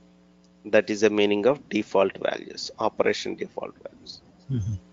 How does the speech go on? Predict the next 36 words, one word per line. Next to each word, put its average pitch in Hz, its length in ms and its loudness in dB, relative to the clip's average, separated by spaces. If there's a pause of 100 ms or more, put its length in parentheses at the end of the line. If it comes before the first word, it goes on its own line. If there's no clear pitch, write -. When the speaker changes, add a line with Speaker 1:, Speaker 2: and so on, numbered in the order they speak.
(180)
Speaker 1:
Okay. 127 120 -8 (360)
So 110 440 8 (220)
these 123 340 4
remaining 131 560 4
things 127 320 -2
also 120 340 4
the 131 100 -2
same 101 360 0
thing. - 240 -12
Whatever 110 480 4
you 107 120 -2
maintain 104 460 0
here, 127 320 -2 (460)
it 120 140 0
Speaker 2:
Mm-hmm. 117 100 2
Speaker 1:
will 104 100 2
come 104 320 0
in 127 240 -4 (500)
routing 98 460 2
master 95 340 -2
data. - 320 -8 (720)
Speaker 2:
I - 120 -20
see. - 260 -16 (420)
And 131 140 -4
what 143 180 6
about 151 240 6
the 139 140 8
other 135 280 8
right 127 280 4
side? 131 300 0
It 120 100 -4
says 117 360 -4
reference 127 540 -2
and 123 260 -2
a 117 120 -6
check 120 260 0